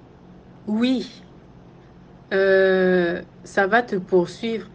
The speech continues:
mais il faut pas laisser, en fait, que la société définisse, euh, que les erreurs de ton passé vont, euh, te rattraper. Faut être au-dessus.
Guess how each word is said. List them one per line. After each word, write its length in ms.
mais 80
il 40
faut 100
pas 180
laisser, 560
en 100
fait, 240
que 80
la 200
société 560
définisse, 800
euh, 540
que 100
les 380
erreurs 340
de 100
ton 240
passé 600
vont, 360
euh, 720
te 80
rattraper. 720
Faut 240
être 240
au-dessus. 680